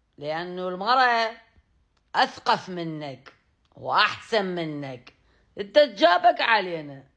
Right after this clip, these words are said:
صار لنا أربعة وثلاثين سنة ندق ونشتغل ونتعب بهاي الدولة، راح تجي أنت تعلم لنا الثقافة؟ دي روح يا نصاب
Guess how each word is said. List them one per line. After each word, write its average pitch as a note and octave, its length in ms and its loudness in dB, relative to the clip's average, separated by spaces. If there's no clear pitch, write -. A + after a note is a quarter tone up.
صار G3+ 300 0
لنا A#3 240 -2
أربعة A3+ 280 -2
وثلاثين A#3+ 540 -4
سنة C#4 320 0
ندق A3 460 0
ونشتغل G3+ 680 -4
ونتعب E3 640 -6
بهاي F#3+ 400 4
الدولة، E3 520 -2
راح E3+ 160 0
تجي A3 380 -2
أنت B3 180 0
تعلم G3+ 500 2
لنا A3+ 220 0
الثقافة؟ G3+ 960 2
دي F#3 120 0
روح C4+ 200 6
يا C#4 160 4
نصاب A3+ 560 2